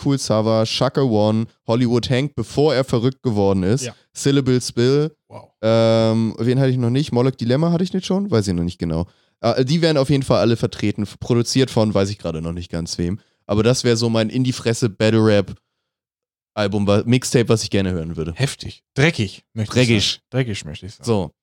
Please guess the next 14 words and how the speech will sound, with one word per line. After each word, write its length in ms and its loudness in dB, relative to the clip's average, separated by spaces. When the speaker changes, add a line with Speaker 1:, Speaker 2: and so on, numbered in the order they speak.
Speaker 1:
Das 120 -2
Speaker 2:
Geil. 340 0
Speaker 1:
war, 80 -4
ja, 140 2
so 220 2
einfach 280 0
nochmal, 360 2
das 440 -4
nochmal 240 2
ein 60 -6
bisschen 260 -2
noch 180 0
thematisch 480 -2
spezifischer. 800 -6